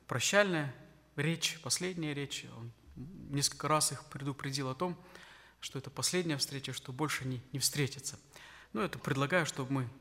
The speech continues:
ещё раз вместе с вами могли прочитать этот отрывок. Итак, книга «Деяния апостолов»,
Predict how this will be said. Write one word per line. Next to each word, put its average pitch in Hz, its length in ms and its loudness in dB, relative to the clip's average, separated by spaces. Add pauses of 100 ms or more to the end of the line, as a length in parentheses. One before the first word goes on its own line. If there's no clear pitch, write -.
(120)
ещё 170 240 0
раз 151 220 0
вместе 131 240 -4
с - 100 0
вами 151 160 -4
могли 131 260 -2
прочитать 131 560 -4
этот - 180 -12
отрывок. 190 500 -2 (720)
Итак, 160 400 -4
книга 147 320 2 (140)
«Деяния 127 400 -2
апостолов», 147 480 2